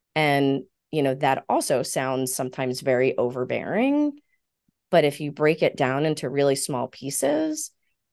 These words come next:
it really does shift your focus. And, you know, you guys have kids, you get it, right?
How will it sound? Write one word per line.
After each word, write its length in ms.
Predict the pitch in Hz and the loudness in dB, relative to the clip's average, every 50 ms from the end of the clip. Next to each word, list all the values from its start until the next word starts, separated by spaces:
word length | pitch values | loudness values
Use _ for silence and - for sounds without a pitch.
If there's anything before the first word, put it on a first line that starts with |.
| _ _ _ _ _ | _ _ _ _ _
it 140 | 170 170 - | 2 2 4
really 280 | 170 175 196 208 202 185 | 4 4 6 6 4 2
does 420 | 143 - - 143 135 135 135 131 | 0 -2 0 2 4 4 2 0
shift 420 | - - - - 143 135 - _ | -2 -8 -6 -4 -4 -6 -6 _
your 140 | - 127 117 | -4 -4 -4
focus. 760 | 117 - 127 104 120 127 - 175 196 214 220 214 - - - - _ _ _ | -2 -2 -2 -2 0 0 0 0 2 2 0 0 -2 -2 -4 -6 _ _ _
And, 500 | 135 139 131 127 127 127 123 123 127 127 _ _ _ _ _ _ _ _ _ _ _ _ | 0 0 2 2 2 2 2 0 -2 -6 _ _ _ _ _ _ _ _ _ _ _ _
you 120 | 147 147 | 0 2
know, 100 | 131 123 | 2 2
you 240 | 120 120 156 170 160 | 0 -2 -4 -6 0
guys 280 | 156 147 147 143 139 - | 2 4 4 4 2 0
have 180 | 135 127 - | -4 -6 -6
kids, 400 | - - 131 120 127 - 156 - | -8 -4 0 0 0 0 -2 -6
you 120 | 143 156 160 | -8 -8 -6
get 240 | - - - - - | -6 -6 -6 -2 0
it, 200 | 139 151 - - | 0 0 0 -2
right? 320 | 131 127 123 139 165 - | -4 -2 -2 -2 -4 -6